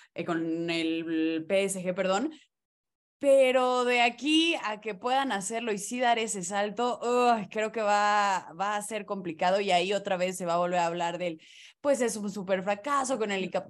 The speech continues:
equipazo que tienen. Sí lo veo dentro de los favoritos, pero creo que por arriba de ellos siempre va a estar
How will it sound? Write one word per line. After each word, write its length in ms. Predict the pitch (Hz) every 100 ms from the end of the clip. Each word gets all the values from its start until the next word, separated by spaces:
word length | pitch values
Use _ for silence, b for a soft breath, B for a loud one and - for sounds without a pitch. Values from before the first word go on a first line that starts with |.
| 180
equipazo 480 | 185 185 185 185 180
que 100 | 170
tienen. 480 | 165 233 240 254 247
Sí 240 | - 349 370
lo 120 | 381
veo 160 | 349
dentro 300 | 349 311 277
de 80 | 233
los 160 | 208 196
favoritos, 520 | 202 196 226 254 269
pero 380 | - 196 185 185
creo 280 | 220 220 220
que 120 | 240
por 200 | 185 175
arriba 440 | 156 180 185 185
de 200 | 160 156
ellos 320 | 175 180 185
siempre 320 | - 175 170 165
va 100 | 160
a 60 |
estar 480 | 165 - 156 165